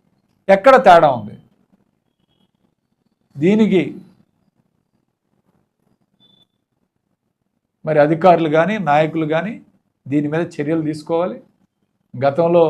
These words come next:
ఏ విధంగా అయితే తక్కువ లభించిందో ఆ విధంగా ఈరోజు ఇసుకని ఉచితంగా ఇచ్చినా సరే మనకి టన్ను ఏడు వందల రూపాయలు పడుతుంది. ఎందుకు ఇలా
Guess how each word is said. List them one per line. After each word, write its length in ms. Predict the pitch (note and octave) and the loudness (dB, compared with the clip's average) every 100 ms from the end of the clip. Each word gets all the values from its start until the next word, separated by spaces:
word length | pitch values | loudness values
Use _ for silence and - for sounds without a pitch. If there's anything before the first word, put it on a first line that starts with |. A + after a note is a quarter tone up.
| D#3+ - _ _ _ _ - | -2 -18 _ _ _ _ -6
ఏ 20 | D3 | 0
విధంగా 320 | E3 F3 E3+ D#3+ | 0 0 -2 -4
అయితే 160 | D#3 D3+ - | -4 -8 -12
తక్కువ 240 | C#3+ D#3 D3 | -12 -8 -8
లభించిందో 440 | C3+ C3 C3+ F3 G#3 | -8 -12 -14 -10 -6
ఆ 60 | C3+ | -4
విధంగా 320 | C3+ D3 D3 G3+ - - C#3+ | -4 -8 -8 -8 -10 -14 -10
ఈరోజు 320 | C#3+ D3 C#3+ - _ _ _ _ C#3+ | -6 -6 -8 -14 _ _ _ _ -14
ఇసుకని 380 | C3 D#3 E3+ A3 G#3+ _ _ _ _ - D3+ | -14 -10 -10 -10 -14 _ _ _ _ -8 -8
ఉచితంగా 460 | D3+ G3+ B3+ B3+ A#3+ | -4 2 2 6 4
ఇచ్చినా 240 | G#3+ A3+ A3+ A3 | 4 2 0 2
సరే 140 | A#3+ B3+ | 0 2
మనకి 200 | G#3 F#3 F3+ | 0 -2 -4
టన్ను 200 | F#3 F#3+ | -4 -2
ఏడు 120 | E3+ E3+ | -2 -2
వందల 140 | D#3 C3 | -6 -10
రూపాయలు 260 | - A2+ F#2+ | -10 -12 -12
పడుతుంది. 340 | F#2 _ _ _ _ _ _ _ _ _ _ _ _ _ _ _ _ _ _ _ _ _ _ _ _ _ _ _ _ _ _ _ _ _ - G3+ | -20 _ _ _ _ _ _ _ _ _ _ _ _ _ _ _ _ _ _ _ _ _ _ _ _ _ _ _ _ _ _ _ _ _ -4 -2
ఎందుకు 220 | B3+ A3 | 2 6
ఇలా 100 | G3 | 6